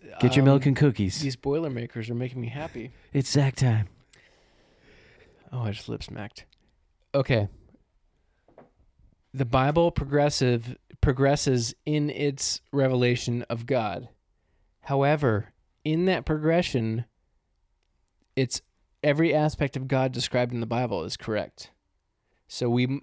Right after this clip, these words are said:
Speaker 2: we might know le-, the Bible takes us from less knowledge about God to more knowledge about God in Jesus, but not once is any of that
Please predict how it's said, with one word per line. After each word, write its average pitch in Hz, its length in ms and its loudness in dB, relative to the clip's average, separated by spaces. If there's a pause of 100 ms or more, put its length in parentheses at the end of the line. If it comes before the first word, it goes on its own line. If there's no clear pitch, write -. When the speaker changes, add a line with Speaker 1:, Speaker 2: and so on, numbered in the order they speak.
Speaker 2:
we 135 140 0
might 143 340 -2
know 143 260 2
le-, 131 240 2 (460)
the 135 80 -2
Bible 135 320 2
takes 139 300 -2
us 135 120 -2
from 123 240 -2
less 131 340 0
knowledge 147 560 0
about 143 280 0
God 147 400 0 (580)
to 127 240 -2
more 123 560 0
knowledge 139 340 -2
about 139 260 0
God 147 300 2
in 135 240 -4
Jesus, 139 540 -4 (680)
but 127 220 0 (540)
not 143 300 2
once 143 520 0
is 127 260 -2
any 131 280 0
of 135 140 -4
that 120 460 -2